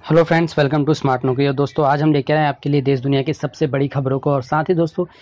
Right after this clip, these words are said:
इस वीडियो में हम बताने वाले हैं अभी तक, जी हाँ दोस्तों, कोरोना वायरस के तहत जो प्रधानमंत्री ने, जो है, सरकार ने जो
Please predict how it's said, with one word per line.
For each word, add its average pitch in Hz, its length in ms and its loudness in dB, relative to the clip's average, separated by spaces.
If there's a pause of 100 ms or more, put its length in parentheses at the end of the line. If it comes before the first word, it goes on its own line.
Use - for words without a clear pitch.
(160)
इस 185 180 0
वीडियो 190 160 4
में 190 60 2
हम 185 80 2
बताने 147 340 0
वाले 156 220 2
हैं 180 200 2
अभी 170 220 0
तक, 139 160 -2
जी 127 160 -2
हाँ 139 120 2
दोस्तों, 143 240 -2
कोरोना 143 320 0
वायरस 135 300 0
के 151 140 0
तहत 143 300 -2 (420)
जो 151 180 6
प्रधानमंत्री 156 760 2 (280)
ने, 156 120 4
जो 147 160 4
है, 151 140 4
सरकार 147 500 0
ने 139 140 0
जो 147 140 2